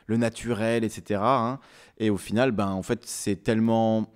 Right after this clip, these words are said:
léger comme contrainte. Euh, et moi-même, je l'ai fait, hein, dans le, dans le, le monde, euh, du logement de tourisme,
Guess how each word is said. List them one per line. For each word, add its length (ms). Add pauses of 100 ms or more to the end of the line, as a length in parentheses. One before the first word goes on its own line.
(420)
léger 500
comme 260
contrainte. 680
Euh, 400
et 40
moi-même, 240
je 100
l'ai 100
fait, 220
hein, 140
dans 120
le, 240
dans 100
le, 340
le 140
monde, 280
euh, 260 (420)
du 160
logement 300
de 40
tourisme, 520